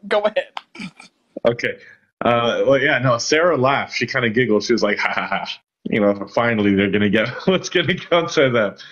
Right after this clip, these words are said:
Speaker 2: You know what I mean? But then they gave her the good news. "Oh, by the way, you have a son coming to you. His name is Ishaq, Isaac." "Are you guys making fun of me? How am I gonna have a son and have the, have the Ba'li Shaykhun Kabir? And this is my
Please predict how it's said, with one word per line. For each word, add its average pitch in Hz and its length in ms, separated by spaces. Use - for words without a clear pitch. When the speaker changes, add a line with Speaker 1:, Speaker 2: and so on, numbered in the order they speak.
Speaker 2:
You 135 120
know 127 80
what 120 80
I 117 40
mean? 123 280
But 127 160
then 190 200
they 180 100
gave 170 240
her 180 180
the 165 100
good 165 220
news. 165 240
"Oh, 139 160
by 147 160
the 147 80
way, 139 360
you 143 200
have 156 160
a 131 60
son 151 320
coming 113 340
to 107 120
you. 98 100
His 104 140
name 123 160
is 107 120
Ishaq, - 500
Isaac." 110 540
"Are 101 60
you 107 80
guys 131 220
making 131 260
fun 120 240
of 156 160
me? 220 220
How 151 100
am 151 80
I 156 100
gonna 151 180
have 143 160
a 127 60
son 143 260
and 117 280
have 123 280
the, 123 200
have 127 140
the 123 60
Ba'li 123 260
Shaykhun 123 400
Kabir? 117 320
And 113 140
this 123 140
is 120 160
my 123 180